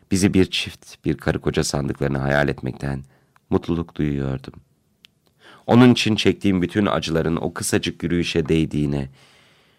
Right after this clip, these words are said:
o yürüyüşün hayatımın olağanüstü mutlu, özel anlarından biri olduğuna, o sırada o mutluluk anını yaşarken hemen karar vermiştim. Gazoz satıcısının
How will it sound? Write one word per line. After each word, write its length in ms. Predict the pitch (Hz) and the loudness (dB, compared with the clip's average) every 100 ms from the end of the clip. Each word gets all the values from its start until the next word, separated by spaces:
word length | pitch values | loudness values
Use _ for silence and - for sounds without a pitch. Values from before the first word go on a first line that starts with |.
| _ | _
o 100 | - | 6
yürüyüşün 460 | 139 147 135 120 127 | 8 10 8 8 4
hayatımın 680 | 107 101 98 - 92 101 101 | 6 8 6 2 2 2 2
olağanüstü 680 | - 90 95 98 90 - 90 | 4 6 6 4 2 0 0
mutlu, 600 | 87 85 - 98 98 85 | 0 -2 0 4 6 4
özel 360 | 82 82 95 76 | 2 2 2 4
anlarından 600 | 82 78 71 78 76 71 | 2 2 0 0 0 0
biri 120 | 69 | 0
olduğuna, 540 | - 67 67 71 71 - | 0 0 0 -2 0 -2
o 80 | |
sırada 500 | 82 - 85 87 82 - - - - _ - | -2 0 2 2 0 -2 -20 -20 -20 _ 4
o 100 | 143 | 8
mutluluk 580 | 139 135 110 123 - - | 8 6 2 2 0 -6
anını 500 | - 85 87 87 82 | 0 2 2 2 2
yaşarken 720 | 80 82 - 85 - 78 76 - - _ _ _ _ - | 2 0 0 -2 -2 -4 -4 -8 -20 _ _ _ _ 0
hemen 340 | 127 113 101 | 4 4 2
karar 440 | - 92 95 90 | 0 2 4 4
vermiştim. 580 | 76 76 71 73 - - 78 _ _ _ _ _ _ _ _ _ _ _ _ _ _ _ - | 0 -4 -6 -12 -14 -16 -20 _ _ _ _ _ _ _ _ _ _ _ _ _ _ _ 2
Gazoz 280 | 104 101 101 | 4 6 6
satıcısının 640 | 87 - 76 - - 82 | 2 -4 -6 -4 0 0